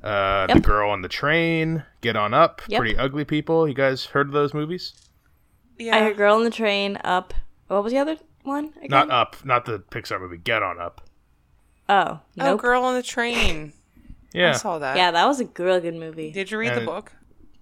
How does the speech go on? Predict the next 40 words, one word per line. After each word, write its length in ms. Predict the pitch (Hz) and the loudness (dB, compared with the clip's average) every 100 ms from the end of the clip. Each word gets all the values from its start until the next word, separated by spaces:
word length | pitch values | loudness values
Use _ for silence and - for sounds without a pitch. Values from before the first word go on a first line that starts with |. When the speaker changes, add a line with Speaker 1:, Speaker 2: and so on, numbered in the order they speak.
| - | -8
Speaker 2:
Um, 440 | 165 160 156 156 156 | -4 -2 -4 -6 -8
what 120 | 165 | -8
do 60 | |
you 80 | 165 | -8
think? 400 | 160 151 151 - - - - | -8 -10 -10 -14 -18 -20 -10
Speaker 3:
<laughs> 120 | - - - - _ | -6 -6 -10 -18 _
You 80 | 202 | 2
gotta 220 | 208 196 | 4 6
read 180 | 175 160 | 4 0
the 60 | 147 | 4
book. 220 | - - 196 | 6 6 4
It's 180 | - | -2
better. 320 | - 151 156 131 | -2 2 2 6
Speaker 1:
<laughs> 680 | 254 - 247 247 240 - 233 - 302 - - - - - - - _ _ - - - | 4 6 6 8 8 8 4 2 -8 -4 -4 -6 -18 -16 -16 -18 _ _ -20 -12 -2
And, 260 | 131 123 | -2 2
uh, 360 | 123 120 113 104 - | 4 4 4 0 -2
and 160 | 113 | -2
The 80 | 104 | -2
Help. 300 | 98 139 120 | 0 2 2
Did 100 | 107 | -2
you 80 | 120 | -2
guys 120 | 127 | 0
see 100 | 143 | 0
The 120 | 123 | -2
Help? 300 | 117 131 131 - - | 2 2 2 -4 -6
That's, 280 | 113 98 - | -6 -8 -6
uh, 140 | 104 | -4
like, 140 | 98 | -4
a 100 | 98 | -6
more, 540 | 90 92 92 90 87 87 - | -10 -8 -6 -4 -6 -10 -14
Speaker 3:
No. 280 | 160 147 139 | -8 -6 -8
Speaker 1:
uh, 220 | - - - _ _ _ _ _ | -10 -20 -20 _ _ _ _ _
no. 140 | 98 92 | -8 0
Speaker 2:
Wasn't 300 | 240 359 370 | 0 2 2
that 220 | 349 320 | 2 2
Octavia 500 | 269 262 254 254 262 | 0 0 2 4 4
Spencer's, 440 | 262 220 214 226 | 4 0 0 0
like, 160 | 214 190 | 2 -2
first 540 | - 202 196 - - | 2 4 4 0 -6
big 520 | - 180 175 175 165 | 2 6 6 2 -4